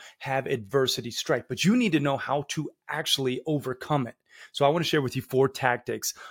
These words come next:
on how I've learned to overcome rejection and how you can too. What's up, guys? My name is Kerry Jack. I am a lifestyle entrepreneur and author and founder of The Happy Hustle. And I wanna share with you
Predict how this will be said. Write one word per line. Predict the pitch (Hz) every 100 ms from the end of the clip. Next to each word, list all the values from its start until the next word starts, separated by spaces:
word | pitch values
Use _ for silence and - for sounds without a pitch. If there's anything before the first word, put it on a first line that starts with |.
| -
on | 120
how | 113 143
I've | 151 170 120
learned | 143 143 -
to | - -
overcome | 175 185 175 170 - 151 143
rejection | 123 104 135 147 - 170 160 - - -
and | 110
how | 117
you | 113 113
can | - 98 92
too. | 107 95 _ _ _ _ _ _
What's | 151 156
up, | -
guys? | 131 120
My | 127
name | 127
is | 117
Kerry | - 143 127
Jack. | 113 123 120 -
I | 135 123
am | 117
a |
lifestyle | 107 117 120 - 120
entrepreneur | 120 117 - 120 120 123
and | 127
author | 110 120 117
and | 113 -
founder | 117 117 113 _
of | 196 214 151
The |
Happy | 113 113 107 107
Hustle. | 101 104 117 110 - - - -
And | -
I |
wanna | 160 208
share | - 190 196
with | 185 127
you | 120 120